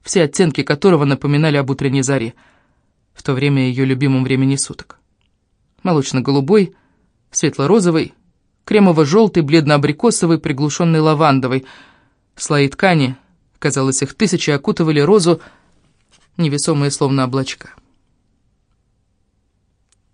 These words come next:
«Ты самое прекрасное, что я видел в своей жизни», восхищённо сказал Жакоб, когда она вошла в комнату. И потому, как он смотрел на неё, она знала, что это искренние слова, сказанные от всего сердца.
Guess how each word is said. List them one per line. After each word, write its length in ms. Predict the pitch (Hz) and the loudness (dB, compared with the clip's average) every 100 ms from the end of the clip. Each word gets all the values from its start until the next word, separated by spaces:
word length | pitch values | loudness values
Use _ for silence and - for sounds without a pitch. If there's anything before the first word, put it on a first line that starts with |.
| _ | _
«Ты 460 | - 151 147 147 143 - - _ _ _ _ _ _ | -4 -2 -2 -4 -8 -20 -20 _ _ _ _ _ _
самое 460 | - - 143 143 143 | -12 -4 -2 0 -2
прекрасное, 580 | 151 147 175 180 - 143 | -4 -2 2 2 0 -2
что 220 | - 139 | -4 -6
я 140 | 135 | -2
видел 260 | 139 151 151 | -2 0 0
в 40 | |
своей 260 | - 156 156 | -2 0 0
жизни», 500 | 151 214 165 143 135 - - - _ _ - | 4 4 4 2 -2 -8 -20 -20 _ _ -6
восхищённо 540 | 143 - 139 147 139 | -4 -4 -4 -2 -2
сказал 360 | 135 143 143 139 | -2 -2 0 0
Жакоб, 400 | 147 143 185 - | -2 0 0 0
когда 280 | 127 123 123 | -2 -2 -2
она 120 | 123 | -2
вошла 260 | 127 - | -4 -4
в 60 | 131 | -6
комнату. 480 | - 131 131 - - _ _ _ _ _ _ _ _ _ | -4 -2 -2 -6 -20 _ _ _ _ _ _ _ _ _
И 80 | 196 | -2
потому, 320 | 208 220 220 | 2 4 4
как 180 | 202 220 | 4 2
он 80 | 208 | 0
смотрел 420 | 190 180 226 190 | 0 2 2 2
на 60 | |
неё, 280 | 151 156 185 | 2 2 2
она 220 | 170 165 | 4 2
знала, 360 | 156 175 196 135 | 2 2 2 2
что 160 | - 147 | -2 -4
это 160 | 156 | -2
искренние 600 | 156 208 190 - 131 139 | -2 0 0 -2 -2 -2
слова, 340 | 135 139 147 - | -2 0 2 0
сказанные 420 | - 147 139 139 | 0 0 0 -2
от 80 | - | -4
всего 180 | 147 | -6
сердца. 480 | 151 - 139 - 135 | -4 -2 -2 -4 -12